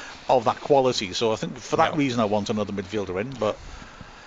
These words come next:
Speaker 2: But that sweeping up sort of defensive midfielder job, Max Cleworth shown us that
Speaker 1: Yeah,
Speaker 2: in
Speaker 1: yeah.
Speaker 2: the Gloucester game. I think he's more than adequate to do that.
Speaker 1: Mm.
Speaker 2: So, yeah, maybe <laughs> use him as that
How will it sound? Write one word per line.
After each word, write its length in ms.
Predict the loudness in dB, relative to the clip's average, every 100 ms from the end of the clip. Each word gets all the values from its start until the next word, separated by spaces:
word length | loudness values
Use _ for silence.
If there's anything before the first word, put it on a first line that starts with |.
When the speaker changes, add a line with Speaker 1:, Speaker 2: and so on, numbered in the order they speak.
| -18 0
Speaker 2:
But 160 | 2 4
that 180 | 0 2
sweeping 460 | 2 2 2 4
up 200 | 4 4
sort 220 | 4 4
of 60 | 4
defensive 440 | 2 2 2 -2
midfielder 400 | -6 -2 -2 0
job, 220 | 2 2 2
Max 240 | -2 -2
Cleworth 400 | 2 4 4 0
shown 300 | 2 0 0
us 100 | 0
that 280 | 2 2 0
Speaker 1:
Yeah, 60 |
Speaker 2:
in 60 | 0
Speaker 1:
yeah. 80 | 6
Speaker 2:
the 40 |
Gloucester 260 | 6 4 0
game. 360 | 0 0 0 -6
I 40 |
think 220 | -4 -6
he's 220 | -4 -6 -4
more 320 | 2 4 4
than 120 | 2
adequate 440 | 0 -2 -4 -6
to 40 | -4
do 200 | -4 0
that. 260 | 0 0 -4 -8
Speaker 1:
Mm. 180 | -8 -8 -10 -6
Speaker 2:
So, 400 | 4 4 4 -2 -14 -20 -18 -4
yeah, 300 | 2 2 2 -4
maybe 460 | -2 0 0 -4 -4 -8
<laughs> 220 | -10 -2 0
use 200 | 2 2
him 200 | 2 2
as 100 | 0
that 220 | -2